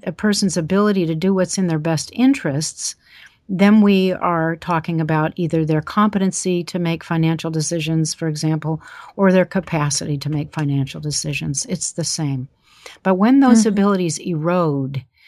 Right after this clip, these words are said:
Speaker 1: um, it's, it's really no man's land because there are no markers that tell you exactly the time when someone is no longer competent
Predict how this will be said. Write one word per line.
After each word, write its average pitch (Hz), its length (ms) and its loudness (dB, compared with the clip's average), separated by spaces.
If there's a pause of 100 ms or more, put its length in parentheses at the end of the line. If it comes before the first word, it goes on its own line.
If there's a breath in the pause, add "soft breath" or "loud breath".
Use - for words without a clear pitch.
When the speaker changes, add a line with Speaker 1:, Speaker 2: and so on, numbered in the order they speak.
(380 soft breath)
Speaker 1:
um, 156 580 0 (240)
it's, 214 300 0
it's 208 320 -2
really 202 320 2
no 196 180 4
man's 160 340 2
land 151 240 0
because 160 280 -4
there 180 160 -2
are - 20 -6
no 196 140 2
markers 185 640 0
that 185 160 -6
tell 190 180 0
you 190 140 2
exactly 185 640 0
the 156 140 -2
time 202 420 -2
when 160 140 2
someone 165 380 -2
is 202 280 0
no 180 140 0
longer 160 380 0
competent 147 680 -6